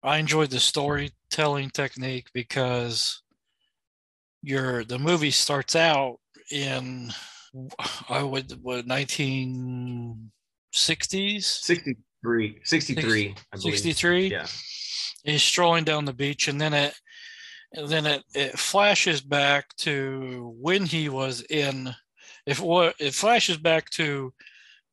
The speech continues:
Speaker 1: the start of the war, World War Two, when Germans were rounding up Jews and putting them in camps and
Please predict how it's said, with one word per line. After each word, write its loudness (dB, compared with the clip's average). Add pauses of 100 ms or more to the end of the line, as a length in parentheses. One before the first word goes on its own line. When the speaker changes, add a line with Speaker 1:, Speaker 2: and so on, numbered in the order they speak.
Speaker 1:
the -4
start 6
of 2
the 2
war, -2 (1080)
World 2
War 4
Two, -2 (800)
when -4
Germans 0
were -2
rounding -2
up -2
Jews 0
and -4 (600)
putting 0
them -2
in -4
camps -4
and -10